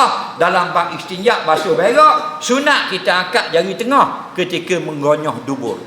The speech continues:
Ni, ni, ni. Masa nak gonyoh dubur lepas berak, sunat angkat jari tengah. Ha, sunat angkat jari tengah. Jari ni buah bawah. Baru cuci dubur. Ni gahagi ni. Lahir tengah tubik, gonyoh dah.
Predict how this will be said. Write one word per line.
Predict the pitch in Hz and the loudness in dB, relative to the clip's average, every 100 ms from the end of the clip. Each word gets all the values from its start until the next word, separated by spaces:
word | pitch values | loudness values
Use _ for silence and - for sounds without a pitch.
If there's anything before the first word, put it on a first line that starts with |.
| - - | -18 -8
Ni, | 156 170 107 - - | -2 0 0 -6 -8
ni, | 165 131 - - - | -6 -6 -10 -12 -4
ni. | 160 - - - - | -4 -4 -10 -12 -6
Masa | 139 180 165 | -4 -4 -6
nak | 170 147 | -2 2
gonyoh | 165 170 156 | 2 2 -2
dubur | 175 180 165 - | -2 0 0 2
lepas | 165 | 2
berak, | 160 160 139 165 - - - - | 2 4 4 2 0 -12 -16 -8
sunat | 185 202 147 | -2 -2 0
angkat | 156 - 190 151 | -2 -2 -2 2
jari | 160 165 | 2 0
tengah. | 165 143 117 - - - - - - - - | -8 -8 -10 -12 -20 -20 -20 -20 -20 -20 -20
Ha, | - - | -12 -10
sunat | - 220 220 208 - | -10 -6 -4 -4 -4
angkat | 226 | -4
jari | 220 220 208 | -4 -4 -6
tengah. | 220 214 - - - | -2 -2 -2 -10 2
Jari | 147 175 185 | 4 4 0
ni | 208 | 0
buah | 226 190 170 | 0 2 2
bawah. | 165 139 104 - - - - - - | 4 4 2 -4 -16 -20 -20 -16 -2
Baru | 165 180 - | 0 0 -2
cuci | 185 - 240 202 | -8 -8 -8 -8
dubur. | 196 233 202 110 - - - - | -4 -2 -2 -8 -16 -18 -20 -10
Ni | 196 | -4
gahagi | 208 147 208 208 220 196 | 0 0 0 -4 -4 -6
ni. | 123 85 - - - - - - - - - - - | -8 -10 -16 -20 -18 -16 -14 -14 -14 -14 -14 -14 -6
Lahir | 139 160 247 202 | -2 0 -2 -2
tengah | 214 | -2
tubik, | 208 196 208 | -2 0 2
gonyoh | 190 202 185 160 | 2 2 0 0
dah. | 110 | 0